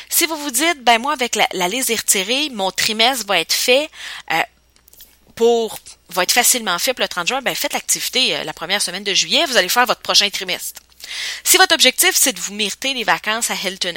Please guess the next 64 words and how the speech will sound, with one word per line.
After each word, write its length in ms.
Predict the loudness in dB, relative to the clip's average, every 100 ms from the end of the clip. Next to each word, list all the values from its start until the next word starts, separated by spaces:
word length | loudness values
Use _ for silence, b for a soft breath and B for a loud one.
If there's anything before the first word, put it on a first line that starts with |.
| -2
Head, 280 | 0 2 0 B B B
ben, 80 | 6
euh, 520 | 6 6 2 0 -4 -6
faites 300 | 0 2 4
ça 120 | 2
fin 320 | 2 2 2
juin 260 | 4 2 2
pour 200 | 2 4
avoir 380 | 6 8 6 6
<laughs> 40 |
le 120 | 4
voyage, 500 | 4 6 8 8 6
pour 140 | 0 0
rajouter 340 | 2 2 2
encore 280 | 0 0 0
des 140 | -2
ventes 220 | -2 -4 -4
pour 120 | -8
votre 200 | -8 -6
voyage. 480 | -6 -6 -8 -10 -10 B B B
Alors, 240 | 2 2 0 B B _ -16 0
placez 340 | 2 4 4
l'activité, 640 | 2 0 0 -2 0 0 0
là, 100 | 0
fin 280 | 0 0 2
juin, 260 | 0 -2
début 240 | -6 -8 -6
juillet, 280 | -4 -4 -4
tout 120 | -6
dépendant 500 | -4 -4 -2 -2 -4
de 40 |
votre 180 | -6 -8
objectif. 640 | -4 -4 -4 -6 -6 -6 -12 B B B 2
Et 100 | 4 4
il 60 |
y 40 | 2
a 60 |
rien 220 | -2 -6 -8
qui 120 | -8
vous 160 | -6
interdit 380 | -6 -6 -8 -8
de 60 | -6
faire 160 | -6
deux 140 | -8 -8
fois 200 | -6 -6
la 80 | -6
même 180 | -8
activité. 580 | -12 -6 -4 -4 -6 -12
Vous 840 | -14 -18 _ -20 -18 -16 -16 -16 -6
pouvez 120 | 2
faire 160 | 4
votre 200 | 4 2
lancement 260 | 0 0 -4
de 60 | -4
catalogue 440 | -4 -2 -2 -4
une 120 | -6
fois 200 | -4 -4
fin 220 | -2 -2
juin 180 | -2 -4
puis 120 | -6
une 80 | -10
fois 160 | -8 -8
début 240 | -8 -8
juillet, 340 | -8 -4 -4